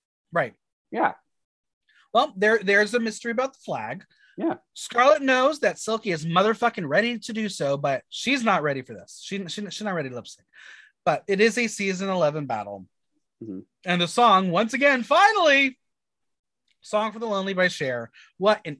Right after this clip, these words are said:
Speaker 1: epic song choice. I mean, you wanna talk about passion and heart. This song is one of those numbers that, like, you come in fighting.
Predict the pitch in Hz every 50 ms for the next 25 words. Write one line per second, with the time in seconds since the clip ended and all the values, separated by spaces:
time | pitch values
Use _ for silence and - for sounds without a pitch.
0 | _ - 156 156 - 165 160 - - - 143 139 139 135 - - 135 113 110 113
1 | - - 160 156 147 156 165 175 208 226 202 175 160 196 175 156 151 156 139 127
2 | - - 160 160 180 180 - - 165 143 131 127 127 151 185 180 165 151 131 _
3 | _ _ - - _ _ _ _ _ _ _ _ - 156 147 196 240 240 - -
4 | - - _ _ - - - - 208 190 180 170 151 147 139 143 135 - _ _
5 | _ _ _ - 202 175 170 160 156 151 143 135 143 165 170 170 165 160 160 156
6 | 151 143 147 147 123 _ - 180 170 165 170 180 185 170 160 143 156 143 139 143
7 | 143 135 131 147 147 151 147 147 151 180 233 240 190 160 - - 202 190 185 180
8 | 180 170 160 _ _ _ _ _ _ - 131 143 170 160 131 98 98 90 104